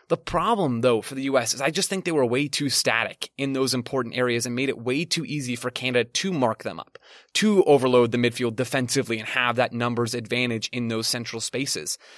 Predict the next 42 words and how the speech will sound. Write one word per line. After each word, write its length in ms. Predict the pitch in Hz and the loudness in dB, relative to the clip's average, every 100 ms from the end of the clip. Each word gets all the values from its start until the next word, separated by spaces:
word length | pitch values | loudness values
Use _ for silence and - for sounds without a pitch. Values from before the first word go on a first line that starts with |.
| - - - | -20 -20 -4
And 140 | 139 | 0
so 120 | 208 | 2
that 220 | 170 180 | 2 0
made 220 | - 202 185 | 2 0 2
life 260 | 175 190 | 0 0
really 180 | 170 185 | -2 -2
hard 300 | - 277 277 | 2 2 2
for 120 | - | -2
the 80 | 139 | -2
U 160 | 123 113 | 2 2
S. 160 | - | 2
I 20 | |
mean, 140 | 165 156 | -2 -2
how 260 | 190 180 | 2 2
are 60 | 208 | 2
you 80 | 208 | 0
going 220 | 143 160 | 0 -2
to 60 | 123 | 0
break 240 | 127 131 | -2 -2
through 160 | - 135 | -4 -2
a 60 | |
low 140 | 123 120 | 0 2
block 400 | 120 123 117 - - - - | 4 2 0 -10 -20 -14 -6
when 160 | 139 | -2
you're 120 | 143 | 0
not 300 | 180 175 165 - | 2 2 0 -2
really 420 | 135 139 143 127 - | -6 0 0 -2 -8
moving 640 | 120 117 123 143 143 113 - | -10 -6 -2 0 0 0 -2
a 80 | - | -8
whole 200 | - 120 | -2 0
lot? 220 | 117 95 | 0 0
There's 180 | 143 180 | 4 4
a, 140 | 196 - | 2 2
there's 220 | 170 185 | 2 2
a 100 | 180 | 0
sequence 520 | - 208 160 123 - | 0 0 -2 -4 -4
of 100 | 135 | -4
possession 460 | - 123 123 123 113 | -4 -4 -4 -4 -6
for 100 | 117 | -6
the 80 | |
U 160 | 120 117 | 0 0
S 240 | 104 - | 0 -4